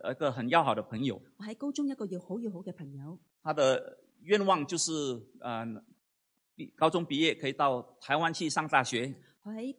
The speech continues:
Speaker 2: 佢希望喺高中畢業之後可以去台灣上大學。
Speaker 1: 可是在高中毕业的前几个月，他父母的生意失败了。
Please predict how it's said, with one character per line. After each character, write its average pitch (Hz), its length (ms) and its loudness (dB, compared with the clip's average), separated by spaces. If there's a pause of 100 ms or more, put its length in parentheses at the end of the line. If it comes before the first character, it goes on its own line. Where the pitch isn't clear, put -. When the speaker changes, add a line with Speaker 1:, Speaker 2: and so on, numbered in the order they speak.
Speaker 2:
佢 240 180 -8
希 302 140 -2
望 233 200 -2
喺 214 260 -10 (120)
高 277 120 -2
中 277 140 -2
畢 277 60 -2
業 196 120 -2
之 240 120 -4
後 185 80 -4
可 196 80 -4
以 214 80 -2
去 180 80 -2
台 175 160 -12
灣 214 360 -8
上 156 200 -10
大 151 160 -12
學。 156 60 -10 (280)
Speaker 1:
可 113 80 -16
是 175 140 -10
在 175 160 4
高 185 120 0
中 214 160 -2
毕 175 120 -8
业 190 100 2
的 160 80 -2
前 190 180 -2
几 151 140 -6
个 196 160 0
月， 170 180 2
他 160 240 -2
父 208 240 -10
母 131 280 -4
的 127 240 2
生 156 200 -4
意 147 120 -6
失 - 120 -6
败 170 220 4
了。 - 80 -4